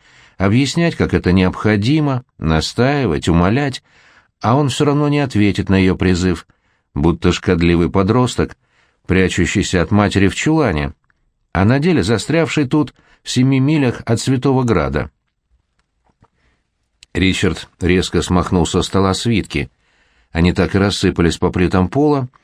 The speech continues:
и Адам кинулся их подбирать, недоуменно глядя на короля. Львиное сердце тяжело дышал,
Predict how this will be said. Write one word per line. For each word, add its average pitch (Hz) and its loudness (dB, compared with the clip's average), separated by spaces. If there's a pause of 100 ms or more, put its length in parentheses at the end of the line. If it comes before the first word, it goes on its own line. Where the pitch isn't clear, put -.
(200)
и - 0
Адам 107 0
кинулся 110 0
их 104 -2
подбирать, 107 0 (380)
недоуменно 87 2
глядя 85 0
на 85 0
короля. 92 -2 (760)
Львиное 82 2
сердце 87 -2
тяжело 92 2
дышал, 104 -2